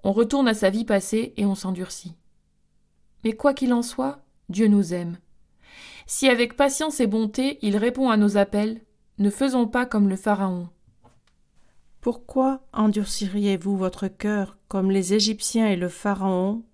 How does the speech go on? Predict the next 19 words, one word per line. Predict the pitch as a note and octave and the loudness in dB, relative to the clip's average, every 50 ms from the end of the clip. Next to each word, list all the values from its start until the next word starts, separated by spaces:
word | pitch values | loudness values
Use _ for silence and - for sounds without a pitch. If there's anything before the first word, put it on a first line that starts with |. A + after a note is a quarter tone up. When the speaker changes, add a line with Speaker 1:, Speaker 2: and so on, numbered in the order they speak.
| _ - | _ -8
Speaker 2:
ont | - F#3+ - - - | -6 -6 -6 -4 -2
endurci | F#3 F#3 F#3 F#3 F#3 F3 - - - F#3+ | -2 -2 0 -2 -4 -6 -6 -6 -6 -4
leur | F3 E3+ E3 - - - | -4 -4 -6 -8 -12 -14
cœur ? | - E3 D#3+ D#3+ D3+ - - - _ - - _ _ _ _ _ _ _ | -12 -10 -10 -10 -10 -14 -18 -20 _ -20 -20 _ _ _ _ _ _ _
Premier | - - - A3+ A3+ A3 A3 G#3+ | -18 -6 0 2 2 4 4 2
livre | A3 A3 G3+ G3 | 2 0 0 0
de | G3+ | -2
Samuel, | G3+ - - A3 G#3 G#3 G#3 G#3 G#3 G#3+ G#3 | -2 -2 -2 0 2 2 4 2 2 0 0
chapitre | G3+ - G#3 F#3 - F3 - - - F#3 | -2 -4 -6 -8 -8 -12 -12 -10 -8 -8
six, | - - - - G3 F3+ - - | -6 -6 -6 -6 -6 -8 -8 -8
verset | - F3+ - - - F3 | -10 -10 -10 -10 -10 -10
six. | E3+ - - - - D#3+ D#3 - - - - _ _ _ _ _ _ _ _ _ _ _ _ _ _ - _ - - - _ _ - _ _ - - - | -8 -8 -8 -8 -10 -12 -12 -12 -14 -16 -18 _ _ _ _ _ _ _ _ _ _ _ _ _ _ -20 _ -20 -20 -20 _ _ -20 _ _ -20 -14 -8
Speaker 1:
Dieu | - G3+ A#3+ D#4 D#4 | -2 2 2 4 6
nous | C4+ A#3+ G#3 G#3+ | 6 6 6 6
appelle. | G#3 G3+ G3+ G3 F#3 F#3 F#3 F#3 - - - - _ _ _ _ _ _ _ _ - | 4 4 4 2 2 2 0 -2 -6 -10 -18 -20 _ _ _ _ _ _ _ _ 2
Ne | A#3 C4 | 4 6
lui | C4 B3 A#3+ A#3+ | 6 6 6 4
résistons | A#3 A3+ A3 A3 G#3 - - G#3 G3+ | 4 2 2 0 0 0 2 2 2
pas. | G3+ - F#3+ F#3 F#3+ - | 2 0 -2 -4 -4 -8